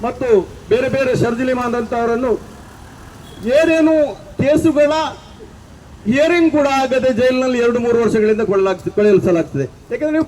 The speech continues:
ಪ್ರತಿಭಟನೆ ಮಾಡಿದ್ದೀರಿ ಅಂತ. ಇದು ಉತ್ತರ ಭಾರತಕ್ಕೆ ಇದ್ದಂಥ ಕಾಯಿಲೆ ಈಗ ದಕ್ಷಿಣ ಭಾರತಕ್ಕೆ ಬಂದಿದೆ.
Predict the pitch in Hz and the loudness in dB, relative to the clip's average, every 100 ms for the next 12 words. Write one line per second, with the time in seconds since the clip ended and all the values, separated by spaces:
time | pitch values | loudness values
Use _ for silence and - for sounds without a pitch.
0 | 277 262 302 285 262 233 214 202 208 208 | -2 0 0 0 0 0 0 2 2 4
1 | 190 156 113 - - - - - 233 285 | 2 0 -6 -14 -20 -20 -18 -8 -2 0
2 | 247 302 302 277 277 254 262 254 254 - | 0 0 0 0 -2 -4 -4 -2 -2 -2
3 | - 226 247 247 233 240 220 208 240 269 | -6 -6 -2 -2 -2 -6 -4 -6 -4 0
4 | 214 180 160 139 135 - 196 214 254 226 | 2 4 2 -2 -6 -6 -6 -4 -2 0
5 | 202 160 170 180 160 127 110 | 0 -2 -4 -2 -2 -4 -6